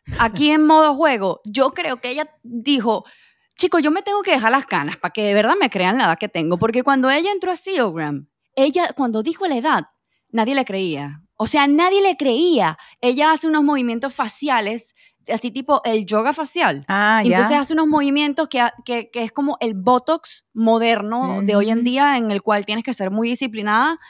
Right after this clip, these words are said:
Speaker 1: para poder tener tu cara literalmente como ella lo tiene, que pareciera que se inyecta todos los días ácido hialurónico y botox.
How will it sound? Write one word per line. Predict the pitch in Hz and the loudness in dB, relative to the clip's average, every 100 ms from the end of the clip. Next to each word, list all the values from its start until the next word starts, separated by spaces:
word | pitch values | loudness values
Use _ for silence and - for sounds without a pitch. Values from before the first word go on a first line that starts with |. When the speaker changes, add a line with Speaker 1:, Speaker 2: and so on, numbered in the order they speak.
| - _ _ - | -20 _ _ -4
Speaker 1:
para | 214 196 - | -2 -2 0
poder | 208 202 214 247 285 _ | -2 0 0 0 -4 _
tener | 233 208 202 | -8 -6 -8
tu | - 226 | -8 -6
cara | 254 240 262 277 | -2 0 0 -2
literalmente | 247 208 180 202 233 262 | -4 -6 -6 -4 -4 -6
como | 262 208 | -6 -4
ella | 208 | -2
lo | 240 | -4
tiene, | - 220 220 247 | -4 -4 -2 -2
que | 262 | -4
pareciera | 254 190 170 196 208 | -4 -6 -6 -6 -4
que | 240 226 | -6 -6
se | - 214 | -8 -6
inyecta | 190 180 208 | -6 -4 -4
todos | 220 233 | -2 -2
los | 214 | -2
días | 196 208 - | -2 -4 0
ácido | 220 - 247 | -2 -2 -2
hialurónico | 247 214 180 180 202 220 | 0 0 -2 -4 -6 -6
y | |
botox. | 170 170 165 - - - | -2 -2 -2 -8 -14 -14